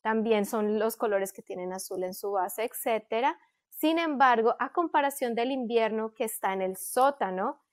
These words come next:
y tiene los colores brillantes que se comunica desde esa fuerza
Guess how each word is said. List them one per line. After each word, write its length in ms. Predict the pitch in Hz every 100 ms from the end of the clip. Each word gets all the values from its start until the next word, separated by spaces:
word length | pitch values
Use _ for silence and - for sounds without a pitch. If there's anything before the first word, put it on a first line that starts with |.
| -
y 100 | 233
tiene 260 | 240 214 208
los 180 | 214 -
colores 500 | 233 208 202 190 185
brillantes 720 | 226 185 208 214 214 208 -
que 80 | 226
se 180 | 208
comunica 600 | - 202 196 185 180 196 190
desde 240 | 220 196
esa 220 | 185 180
fuerza 600 | - 262 240 220 311 381